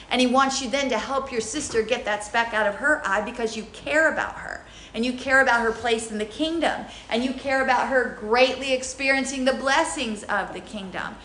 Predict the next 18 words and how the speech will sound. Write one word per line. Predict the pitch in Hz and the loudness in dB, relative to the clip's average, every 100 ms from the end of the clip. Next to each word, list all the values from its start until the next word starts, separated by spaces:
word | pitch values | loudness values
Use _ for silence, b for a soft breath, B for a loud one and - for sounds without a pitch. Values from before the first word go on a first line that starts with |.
| B B | B B
Not | 247 302 - | 6 6 6
because | 247 233 220 | 2 2 2
you | 247 | 2
want | 233 | 2
to | 220 | 2
be | 220 220 | 4 4
able | 220 208 196 | 4 4 2
to | 220 | 0
have | 190 208 196 | 2 2 2
a | 175 | 0
reason | 220 220 214 202 | 0 0 0 2
to | 196 190 B B | 2 0 B B
justified | 196 220 233 - 226 196 202 196 | 2 6 6 4 2 2 2 2
reason | 220 202 190 | 0 -2 -4
to | 202 | -6
condemn | 202 180 196 233 | -6 -4 -2 -2
her, | 220 - - | -4 -8 -10
right? | - 208 294 | -4 -2 -2